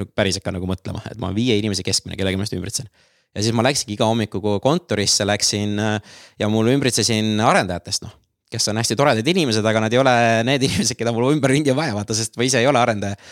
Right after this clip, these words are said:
Ma ei jaga arendusest mitte muhvigi praktiliselt, on ju, et ma olen müügiinimene. Mul on vaja teisi, või noh, ma olen ettevõtja tegelikult, et, et mul on vaja nagu teisi ettevõtjaid ja siis ma liitusin, äh, B N I grupiga, mis on siis Business Networking Intelligence, mis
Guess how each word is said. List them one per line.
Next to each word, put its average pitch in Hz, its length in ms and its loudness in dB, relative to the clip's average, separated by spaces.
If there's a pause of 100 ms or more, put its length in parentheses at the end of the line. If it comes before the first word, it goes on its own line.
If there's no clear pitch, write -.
(260)
Ma 110 80 2
ei 120 60 6
jaga 131 240 2
arendusest 110 420 -2
mitte 110 160 -4
muhvigi 113 320 -4
praktiliselt, 104 400 -4
on 104 80 -2
ju, 104 80 -2
et 104 80 -6
ma 107 80 -2
olen 120 140 0
müügiinimene. 123 420 -2 (480)
Mul 117 140 2
on - 20 -2
vaja 127 240 2
teisi, 113 380 0
või 120 100 2
noh, 147 160 4
ma 143 80 2
olen 139 140 2
ettevõtja 95 340 -6
tegelikult, 98 380 -6
et, - 160 -8
et 110 100 -6
mul 110 140 0
on - 20 -2
vaja 110 240 0
nagu 104 80 -2
teisi 117 240 2
ettevõtjaid 104 480 -2
ja 101 80 -4
siis 113 80 -6
ma 107 160 0 (640)
liitusin, 110 680 0 (200)
äh, 98 140 0 (100)
B 175 220 2
N 113 180 0
I 113 80 -2
grupiga, 95 320 -4
mis 95 220 -4
on - 20 -4
siis 95 240 -4
Business 113 320 -2
Networking 95 480 -4
Intelligence, 104 480 -2
mis 98 80 -2